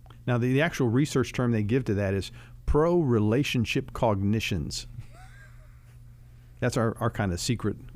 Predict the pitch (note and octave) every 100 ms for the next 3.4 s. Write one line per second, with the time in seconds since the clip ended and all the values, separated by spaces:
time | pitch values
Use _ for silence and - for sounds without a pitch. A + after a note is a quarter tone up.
0 | - A2+ G2 F2+ G2+ A#2 G#2 - F2+ F#2+
1 | G2 F2 D2 - - - C3+ D3+ D3+ A#2+
2 | G#2 G#2 B2 A#2+ G#2 A2 - A2 G2 F#2
3 | G#2 - D#2+